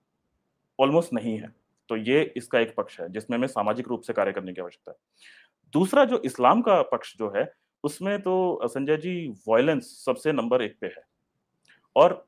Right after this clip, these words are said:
violence, देखिए, अ, ईसाइयों का रूल यहाँ पे, मतलब, अंग्रेजों के रूप में रहा, उनका अंदर का एजेंडा भी बहुत कुछ होगा। परंतु मुझे याद नहीं है कि कभी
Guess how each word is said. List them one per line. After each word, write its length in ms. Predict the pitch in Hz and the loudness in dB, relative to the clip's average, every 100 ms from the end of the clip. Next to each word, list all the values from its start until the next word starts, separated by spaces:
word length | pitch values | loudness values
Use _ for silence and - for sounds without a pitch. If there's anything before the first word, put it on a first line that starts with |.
| - | -8
violence, 640 | 117 120 160 214 - - _ _ - | 0 2 2 0 -6 -16 _ _ -4
देखिए, 220 | 156 196 - - 139 | -2 0 -4 -2 0
अ, 140 | 120 131 | 0 0
ईसाइयों 320 | 127 143 156 | -2 -2 0
का 120 | 160 | 2
रूल 320 | 156 147 156 123 | 2 0 -6 -8
यहाँ 140 | 127 120 | -4 -2
पे, 120 | 135 | -2
मतलब, 120 | 127 | 2
अंग्रेजों 360 | 131 120 117 127 | 2 2 -2 -2
के 100 | 131 | -2
रूप 140 | 131 131 | -2 0
में 100 | 127 | 0
रहा, 360 | 104 98 - _ - | 2 -2 -4 _ -10
उनका 320 | 120 143 139 | -2 2 4
अंदर 400 | 131 110 117 127 | 2 -4 -2 0
का 120 | 135 | 2
एजेंडा 320 | 120 113 117 | 2 2 0
भी 100 | 139 | 0
बहुत 180 | 127 113 | -2 -6
कुछ 180 | 110 - | -10 -12
होगा। 220 | 85 80 _ _ _ _ - | -12 -14 _ _ _ _ 0
परंतु 300 | 139 156 180 | 0 2 -2
मुझे 260 | 131 143 | 0 4
याद 200 | 151 143 | 6 4
नहीं 120 | 147 151 | 2 -4
है 60 | |
कि 80 | 156 | -4
कभी 440 | 151 139 151 151 | -6 -4 -4 -6